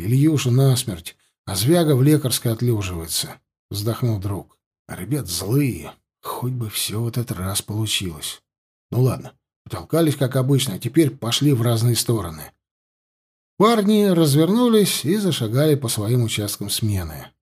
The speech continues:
Вторая ночная смена подходила к концу. Ещё немного, и на стену придут уже новые люди. «Спать не пойду», — решил для себя Митей.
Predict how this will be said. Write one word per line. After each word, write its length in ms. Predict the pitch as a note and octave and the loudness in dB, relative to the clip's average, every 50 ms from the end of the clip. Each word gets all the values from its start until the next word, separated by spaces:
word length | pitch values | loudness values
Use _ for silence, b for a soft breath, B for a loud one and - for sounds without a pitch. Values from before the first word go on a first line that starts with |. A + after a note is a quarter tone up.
| _ _ _ _ _ _ _ _ _ _ _ _ _ _ _ _ | _ _ _ _ _ _ _ _ _ _ _ _ _ _ _ _
Вторая 380 | - - C3 C3 C#3 C3+ B2 G#2+ | -2 2 4 4 4 4 2 2
ночная 360 | G#2+ A2 - - G2+ F2 - | 0 -2 -4 -4 -6 -6 -6
смена 340 | - - D#3 F#3 F#3 E3+ C#3 | -4 0 2 2 2 2 0
подходила 540 | A#2 G#2+ - - - G2 G2+ A2 G#2 G2+ | -2 -6 -8 -8 -8 -6 -6 -6 -6 -8
к 140 | - _ _ | -10 _ _
концу. 580 | - F#2+ F2+ F2+ - - - - E2 D2 C#2+ - - - _ _ _ - | -12 -12 -12 -10 -8 -8 -8 -8 -8 -10 -14 -18 -20 -20 _ _ _ -16
Ещё 280 | - - - - F#2 | -10 -8 -6 -6 -6
немного, 500 | F2 F2 D#2+ E2+ A2 D3 E3+ E3+ D#3 D3+ | -6 -6 -4 -2 0 2 2 2 4 4
и 40 | C#3+ | 4
на 120 | C#3 C#3 C3+ | 4 4 2
стену 440 | - - - E3+ F#3 F#3 F3+ D#3+ | 2 2 2 4 4 4 4 2
придут 400 | C#3 D3+ D3+ D3 D3+ F3 F3+ E3+ | 2 2 2 4 4 4 4 4
уже 200 | E3+ D3+ C#3 D3+ | 4 4 4 4
новые 560 | D3 D3 D3+ D#3 D#3+ E3 D#3+ D#3 D3 C#3+ C#3 C3+ | 4 4 4 4 4 4 4 6 6 6 6 6
люди. 560 | C3 C3+ C3 B2+ A#2 G#2+ F#2 F2 D#2 C#2+ - _ _ _ _ _ _ _ _ _ _ _ _ _ _ | 4 4 4 4 2 0 -2 -4 -8 -10 -14 _ _ _ _ _ _ _ _ _ _ _ _ _ _
«Спать 420 | - - - - - - C3+ - - | -16 -16 -16 -14 -14 -16 -16 -14 -16
не 80 | E2+ | -14
пойду», — 500 | - G#2 A#2 C3 B2+ A#2 E2 D2+ D2 - - _ _ _ _ _ _ _ - | -10 -6 -6 -4 -4 -4 -6 -8 -12 -18 -20 _ _ _ _ _ _ _ -2
решил 400 | G#2+ A#2+ C#3 C#3 C#3 C3+ A#2 G2 | 2 4 4 4 4 2 0 0
для 140 | G2 G#2+ A2+ | -2 -2 -2
себя 260 | - C3 B2+ B2 A2 | 0 2 2 2 2
Митей. 560 | A2 A#2+ B2 B2 - C3+ G2+ D#2+ C#2+ - - | 2 0 0 2 0 0 0 -2 -4 -12 -18